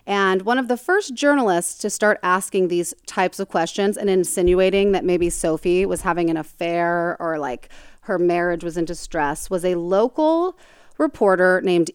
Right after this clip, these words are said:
Ian Bailey, who was an Englishman, who was a freelance journalist and also farmer and poet who had, who lived in West Cork. And he started churning out all of these articles strongly suggesting that the Gardaí should be looking for a s-,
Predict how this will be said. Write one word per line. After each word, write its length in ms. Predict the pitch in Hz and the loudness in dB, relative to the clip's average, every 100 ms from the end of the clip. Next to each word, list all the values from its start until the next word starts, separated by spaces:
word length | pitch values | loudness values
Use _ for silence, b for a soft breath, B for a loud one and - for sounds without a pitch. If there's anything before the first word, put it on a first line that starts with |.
| - | -2
Ian 280 | 214 254 | 2 2
Bailey, 640 | 254 175 147 117 87 135 196 - 190 | 2 0 0 -4 -10 -10 -12 -16 -6
who 80 | 202 | -2
was 160 | 180 | 0
an 80 | 190 | 0
Englishman, 1120 | - 247 302 320 - - _ 208 170 156 208 208 | 2 2 4 0 -2 -16 _ -2 0 0 -2 -6
who 100 | 196 | -4
was 120 | 196 175 | -4 -4
a 60 | |
freelance 400 | - 208 202 214 | -4 -2 -2 -4
journalist 640 | - 196 185 180 180 - - | -2 0 2 2 0 -8 -10
and 180 | 180 175 | -6 -4
also 340 | 165 165 180 175 | -4 -4 -2 -4
farmer 440 | - 196 180 185 | 2 4 4 2
and 220 | 170 180 | 0 -2
poet 580 | - 202 175 170 - - b b b b | -2 0 0 0 -6 -16 b b b b
who 220 | 208 190 | 0 2
had, 260 | 190 196 - - | 2 -2 -2 -4
who 100 | 254 | -2
lived 380 | 208 277 240 | 6 8 8
in 100 | 208 | 4
West 280 | 185 170 - | 2 0 -4
Cork. 480 | - 226 160 - - b b b - | 0 2 2 -4 -20 b b b 0
And 260 | 202 190 | 2 2
he 220 | 185 226 262 | 2 -2 -2
started 400 | - 214 196 - | 0 0 -2 -8
churning 400 | - - 220 254 | -10 -2 0 2
out 200 | 202 175 | 2 0
all 160 | - 180 | 0 0
of 80 | 180 | 0
these 140 | 196 | -2
articles 480 | 190 233 294 180 175 | 0 -2 0 -4 -4
strongly 400 | - 180 175 202 | -4 -2 0 -2
suggesting 800 | - 240 190 175 - 170 190 - | -6 -6 -6 -6 -6 -4 -4 -6
that 200 | - 180 | -6 -6
the 80 | 190 | -4
Gardaí 400 | 175 180 185 180 | -2 0 0 -2
should 260 | 185 208 170 | -2 -8 -4
be 120 | 185 | -2
looking 340 | 175 170 185 | -2 -4 -4
for 240 | 180 175 170 | -4 -4 -6
a 140 | 175 | -8
s-, 180 | 156 - | -12 -14